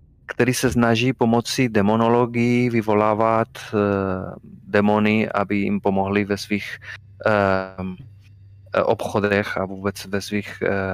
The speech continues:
podnicích. A, mm, tam se píše, že zrovna paladisté ra-,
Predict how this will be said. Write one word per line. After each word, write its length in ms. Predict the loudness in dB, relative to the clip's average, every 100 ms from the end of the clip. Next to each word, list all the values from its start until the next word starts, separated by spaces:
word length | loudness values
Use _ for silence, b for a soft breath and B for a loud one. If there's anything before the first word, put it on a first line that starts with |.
| -6 -10 -8
podnicích. 640 | -4 -2 -4 -6 -8 -8 -14 B B -20 -20 -14 -2
A, 340 | 0 2 2
mm, 600 | 0 0 -2 -2 -4 -6 -10 _ _ -20 -20 -20 -20 -20 -20 -20 -20 -20 -20 _ _
tam 200 | -2 0
se 160 | 2 0
píše, 340 | 2 2 2
že 140 | 2 0
zrovna 420 | 0 0 2 0
paladisté 1160 | 2 2 4 4 2 0 -4 0 2 4 4 2
ra-, 300 | 0 0